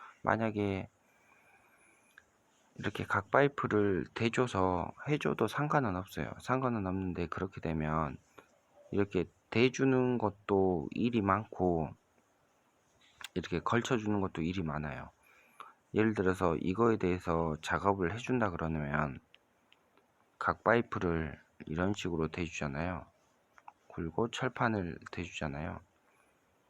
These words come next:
그러면 앙카도 박아줘야 되고, 이 각파이프랑 이 화강암, 아, 화강암이 맞나요? 이 타일,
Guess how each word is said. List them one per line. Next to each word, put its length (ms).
그러면 320
앙카도 460
박아줘야 500
되고, 560
이 160
각파이프랑 1040
이 280
화강암, 640
아, 160
화강암이 580
맞나요? 580
이 180
타일, 400